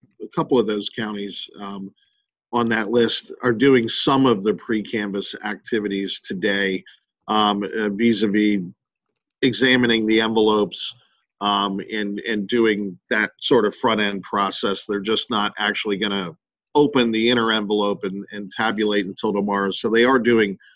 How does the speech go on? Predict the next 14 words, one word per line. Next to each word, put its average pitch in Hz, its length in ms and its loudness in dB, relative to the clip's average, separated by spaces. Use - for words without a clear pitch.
part 147 180 4
of 131 80 2
the 104 220 -2
pre-canvass. 104 720 -4
They 107 120 -4
just 101 260 -8
won't 110 180 -6
begin 101 300 -6
tabulation 98 640 -4
of 87 100 -12
ballots 101 380 -6
until 92 300 -14
tomorrow. 98 360 -4
But, 92 220 -6